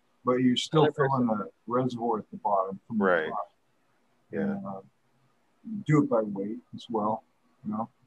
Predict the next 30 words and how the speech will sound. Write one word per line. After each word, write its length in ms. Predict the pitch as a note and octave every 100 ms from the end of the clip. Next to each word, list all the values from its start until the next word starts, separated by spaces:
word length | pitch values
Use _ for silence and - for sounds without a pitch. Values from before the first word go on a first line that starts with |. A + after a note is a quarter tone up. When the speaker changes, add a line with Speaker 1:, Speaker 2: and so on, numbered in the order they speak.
| _ _ _ _ _ -
Speaker 1:
<clears throat> 20 |
I 300 | A#3+ E3+ D#3
think 160 | E3+ C3+
it's 140 | -
a 60 | A#2+ - _ _ _ _ B2+
kind 140 | D#3
of 60 | D#3
a 60 | F#2
very 340 | G#2+ A#2 A2+ G2+ - _ _ _ _ _ A#2
easy 300 | B2+ A#2+ G#2+
way 240 | G2 G#2
to 180 | G2+ F#2+ _ _ _ _ _ _ _ _ _ _ -
grow, 320 | G#2+ A#2 G#2+ - _ _ _ _ _ -
honestly. 240 | G#2+ A2 -
Speaker 2:
Bubble 240 | C3+ E3+
Man 300 | C3+ A#2 A2+ -
pushed 380 | A#2 G#2 - -
the 340 | A#2 G#2+ G#2+ -
drought 260 | - A#2 -
stress 260 | - A2+ -
for 140 | A#2
a 60 | A2
bit. 240 | A#2+ -
He 120 | B2+
was, 120 | C3 -
he 140 | C3+
mentioned 420 | B2+ A2+ A#2 A2+
that 180 | A2 - - -
lavender 640 | A2 A#2+ A#2+ A2+ G#2+ G#2+
in 140 | A2+